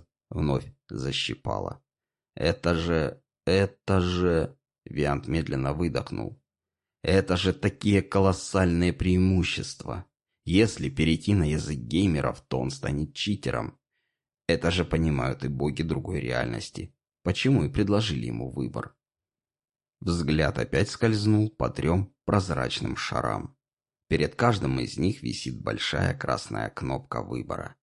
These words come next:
Или, Виант оглянулся, на стене синим цветом мерцает портал. Или бери, что дают, или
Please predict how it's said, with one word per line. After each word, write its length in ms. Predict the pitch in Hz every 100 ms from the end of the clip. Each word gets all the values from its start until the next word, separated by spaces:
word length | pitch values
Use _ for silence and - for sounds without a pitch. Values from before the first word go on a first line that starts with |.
| _ _ _ _ _ _
Или, 480 | 98 95 71 - - _ _ _
Виант 420 | 69 76 58 57
оглянулся, 760 | - 62 64 60 58 - - - _ - -
на 160 | - 76
стене 460 | 76 - 80 107 107
синим 500 | - 76 73 - -
цветом 560 | - 53 60 - 98
мерцает 680 | 90 - - - 60 60 -
портал. 600 | - 67 - - - - - _ _ _ -
Или 260 | 92 76
бери, 340 | 65 64 65 60
что 240 | - -
дают, 480 | 58 50 58 120 - _ _ _ _
или 420 | 78 73 67 -